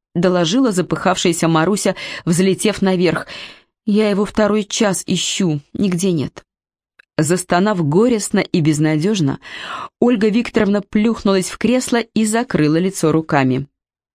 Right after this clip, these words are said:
"Это я его убила", прошептала она. Маша обалдела, хлопнула глазами. Я вчера поленилась убирать бусы. Ну ты видела? Жемчужные.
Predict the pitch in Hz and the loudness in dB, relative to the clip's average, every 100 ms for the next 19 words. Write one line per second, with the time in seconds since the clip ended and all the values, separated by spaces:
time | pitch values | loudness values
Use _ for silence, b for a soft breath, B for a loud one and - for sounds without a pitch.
0 | _ _ _ _ _ _ _ 226 214 233 | _ _ _ _ _ _ _ -2 0 0
1 | 208 185 190 196 185 208 190 156 196 190 | 0 2 2 2 0 0 0 0 0 -2
2 | 208 _ _ - 151 - 139 156 139 147 | -6 _ _ -4 -2 -2 -2 0 2 2
3 | 147 143 123 _ _ _ _ _ _ _ | 0 0 -2 _ _ _ _ _ _ _
4 | _ _ _ _ 156 170 190 226 - 165 | _ _ _ _ 2 4 2 -2 0 2
5 | 151 151 160 135 196 240 285 208 170 135 | 2 2 0 0 0 0 -2 0 0 2
6 | 170 185 190 240 254 208 139 - _ _ | 0 2 0 -2 -2 -2 -2 -6 _ _
7 | _ _ _ B B B B B 226 240 | _ _ _ B B B B B 0 2
8 | 233 233 - 233 240 247 - _ _ _ | 2 -2 -2 0 0 -2 -6 _ _ _
9 | _ _ _ 254 240 233 247 262 269 - | _ _ _ 2 4 4 4 4 2 0
10 | 226 190 226 240 208 185 208 185 - 170 | 0 2 2 0 0 0 0 -2 -2 -4
11 | 170 _ _ _ _ _ _ 247 254 269 | -4 _ _ _ _ _ _ 2 4 2
12 | 269 220 196 160 175 _ _ B B B | 2 2 0 -2 -6 _ _ B B B
13 | 226 254 240 233 220 170 170 151 160 | 2 2 2 0 2 2 2 0 -2